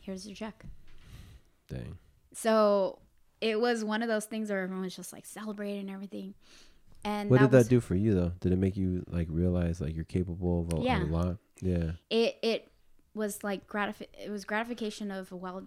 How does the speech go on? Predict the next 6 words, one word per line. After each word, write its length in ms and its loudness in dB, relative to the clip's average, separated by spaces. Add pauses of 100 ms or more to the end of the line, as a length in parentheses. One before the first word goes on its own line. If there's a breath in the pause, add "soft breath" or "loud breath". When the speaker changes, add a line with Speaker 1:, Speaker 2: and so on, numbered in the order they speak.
Speaker 1:
job 240 -4
well 180 -4
done. 220 -6
Speaker 2:
Impossibility 760 2
goal. 260 0 (560 loud breath)
Speaker 1:
But 340 2